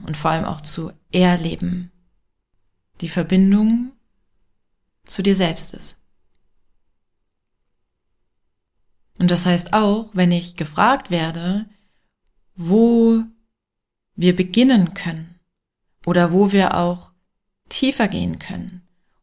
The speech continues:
um eben die Herausforderungen zu meistern und die Gabe zu entfalten, dann würde ich auch sagen,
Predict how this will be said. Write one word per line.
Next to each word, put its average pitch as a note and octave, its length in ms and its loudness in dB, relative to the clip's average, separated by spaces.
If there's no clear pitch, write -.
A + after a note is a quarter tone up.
um F#3 520 4
eben F3+ 240 4
die E3+ 120 -2
Herausforderungen F3 840 -4
zu - 160 0
meistern F3 920 -2
und F3 480 -2
die E3+ 120 -10
Gabe F#3 640 -4
zu - 160 -6
entfalten, F#3 840 -6
dann E3+ 180 0
würde F3+ 160 2
ich F3+ 200 -6
auch B3 260 0
sagen, E3 800 -6